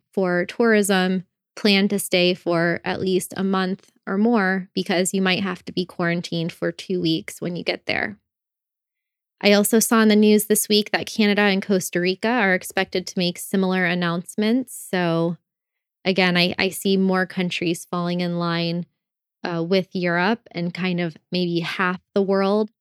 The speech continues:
being able to travel for tourism to different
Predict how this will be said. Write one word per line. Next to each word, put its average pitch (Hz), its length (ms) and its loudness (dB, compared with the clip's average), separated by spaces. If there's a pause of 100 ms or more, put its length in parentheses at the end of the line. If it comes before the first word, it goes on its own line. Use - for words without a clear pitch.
(340)
being 214 220 4
able 208 240 2
to 214 120 -6
travel 208 520 0
for 220 180 -2
tourism 214 760 2
to 240 100 -4
different 220 420 -2